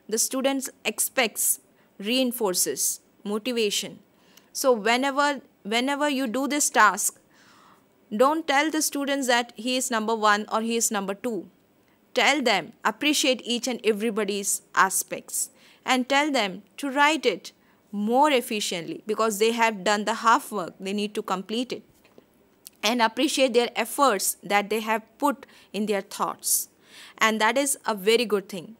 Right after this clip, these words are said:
Poetry completion, poetry recitation, and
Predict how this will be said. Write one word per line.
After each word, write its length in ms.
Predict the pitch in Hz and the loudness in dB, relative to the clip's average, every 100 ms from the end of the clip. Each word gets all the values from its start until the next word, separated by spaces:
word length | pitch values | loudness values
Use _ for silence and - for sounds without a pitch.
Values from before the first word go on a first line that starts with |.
| - | -4
Poetry 420 | 208 214 220 233 | 0 0 0 -4
completion, 680 | 226 208 208 214 - 202 196 | -4 -4 -4 -4 -4 -6 0
poetry 460 | 214 214 220 220 | 2 4 2 -2
recitation, 760 | 196 202 214 214 202 - 180 190 - - - - | -2 0 -2 0 0 -2 -6 -8 -16 -20 -20 -10
and 460 | - 269 302 320 311 | 2 4 4 2 -2